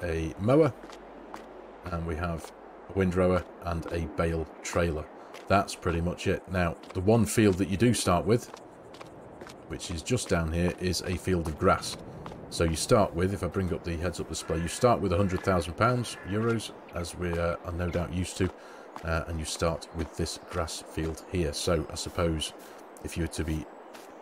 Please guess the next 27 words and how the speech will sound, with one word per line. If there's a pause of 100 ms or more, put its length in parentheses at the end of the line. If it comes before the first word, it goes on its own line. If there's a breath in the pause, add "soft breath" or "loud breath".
(560)
starting
from
scratch
on,
as
we
are
in
New
Farmer
here, (460 loud breath)
uh,
the
first
job
you'd
have
to
do
is
get
your
field
mowed
and
potentially,
uh,